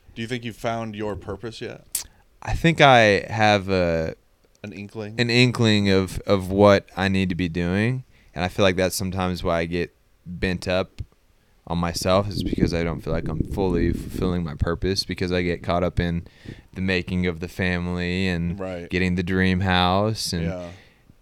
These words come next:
Speaker 2: making sure all the ducks are in a row, and then I lose track of
Speaker 1: What's
Speaker 2: the
Speaker 1: going on?
Speaker 2: actual primary purpose of what I probably should be doing with what God has put me through.
Speaker 1: Mm.
Speaker 2: Um,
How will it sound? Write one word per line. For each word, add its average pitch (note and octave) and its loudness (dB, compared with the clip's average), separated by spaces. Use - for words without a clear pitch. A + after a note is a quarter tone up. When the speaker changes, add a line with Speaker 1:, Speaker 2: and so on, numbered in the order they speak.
Speaker 2:
making F#2 0
sure F#2+ 2
all G2 4
the G2+ -8
ducks G2 0
are F#2+ 2
in F#2 0
a F#2 0
row, F2+ 4
and F2+ 0
then E2+ -2
I E2+ -2
lose F2 -2
track F2+ 0
of - -6
Speaker 1:
What's F#2+ -16
Speaker 2:
the G2 2
Speaker 1:
going F2 -2
on? G2 2
Speaker 2:
actual G#2+ 4
primary F#2+ 2
purpose F#2 -2
of F2 -6
what F2+ -2
I F2 -2
probably F2 0
should F2 -12
be F2 -6
doing G2 -6
with F#2 -4
what E2+ -6
God F2 -2
has D#2+ -8
put - -8
me G#2+ -4
through. D3 -4
Speaker 1:
Mm. F#2 -14
Speaker 2:
Um, F2 -2